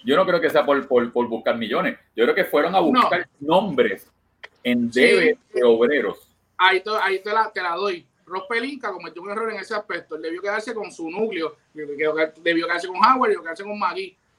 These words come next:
Speaker 2: Sabemos que Howard no firmó, porque no sé por qué no firmó, todavía no sabemos, porque firmó por un mínimo en Filadelfia. Eh,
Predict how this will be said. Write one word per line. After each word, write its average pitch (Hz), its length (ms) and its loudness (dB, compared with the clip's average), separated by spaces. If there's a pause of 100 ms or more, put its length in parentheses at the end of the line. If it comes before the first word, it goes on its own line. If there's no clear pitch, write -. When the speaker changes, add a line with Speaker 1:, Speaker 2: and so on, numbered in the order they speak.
(180)
Speaker 2:
Sabemos 196 480 -4
que 208 120 -10
Howard 233 360 -2
no 202 160 -8
firmó, 247 480 -8
porque 180 300 -12
no 180 160 -12
sé 269 220 -6
por - 120 -10
qué 233 80 -10
no 247 120 -2
firmó, 233 340 -4
todavía 226 240 -6
no 220 60 -10
sabemos, 247 340 -6
porque 202 200 -10 (180)
firmó 175 200 -14
por 226 120 0
un 233 100 -6
mínimo 202 400 -12 (320)
en 170 140 -12
Filadelfia. 185 680 -2 (420)
Eh, 190 680 0